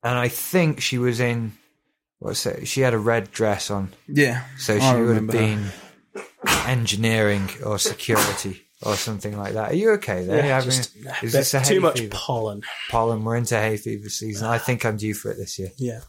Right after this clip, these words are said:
Speaker 3: You just walked through a cloud of dan-, uh,
Speaker 2: Yeah.
Speaker 3: dandelion seeds.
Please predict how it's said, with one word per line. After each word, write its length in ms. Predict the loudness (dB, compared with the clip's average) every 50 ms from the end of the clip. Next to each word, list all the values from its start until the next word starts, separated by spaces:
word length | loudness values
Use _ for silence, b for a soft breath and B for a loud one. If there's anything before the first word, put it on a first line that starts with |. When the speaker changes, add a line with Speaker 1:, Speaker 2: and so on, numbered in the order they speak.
| _
Speaker 3:
You 200 | -4 0 2 2
just 160 | 2 2 2 2
walked 340 | 4 4 4 4 2 -2 -2
through 260 | 0 2 4 4 4
a 60 | 2
cloud 400 | 2 0 2 2 4 2 2 0 -2
of 120 | -6 -6 _
dan-, 340 | -4 -4 -4 -4 -6 -8 -10 -10
uh, 140 | -8 -10 -12 -12 _
Speaker 2:
Yeah. 200 | -4 0 2 2
Speaker 3:
dandelion 500 | 2 2 2 2 2 0 -2 -4 -6 -8
seeds. 360 | -10 -10 -10 -10 -10 -12 -14